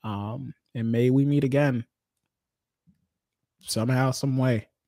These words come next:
Um, Ranger Nation, I know you're hurting right now. I know we're hurting, but, um, we will get through this. Yeah, this one's tough.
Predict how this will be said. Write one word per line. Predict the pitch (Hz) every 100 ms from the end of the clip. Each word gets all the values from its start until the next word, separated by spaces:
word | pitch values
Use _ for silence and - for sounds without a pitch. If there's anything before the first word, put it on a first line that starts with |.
| _ _ _ _ _ _ _
Um, | 113 113 113 110 110 101 - _ _ _ _ _ _ _ -
Ranger | 131 127 127 131
Nation, | 127 127 151 147 156 - _ -
I | 113
know | 123
you're | 131
hurting | - 135 123
right | 139 139
now. | 143 151 156
I | 127
know | 117 131
we're | 135
hurting, | - 143 147 147
but, | 131 120 - -
um, | 131 120 113 113 - _ _ _ _ _ _ _ _ _ _
we | 120
will | 131
get | 135 135 -
through | 117
this. | 110 160 - - _ _ _ _ _ _ - - - _ _ _ _ _ _ _ _ _ _ _ _ _ _ _ _ _
Yeah, | 135 151 151 135 - - -
this | 151 156
one's | 151 -
tough. | - 131 113 - -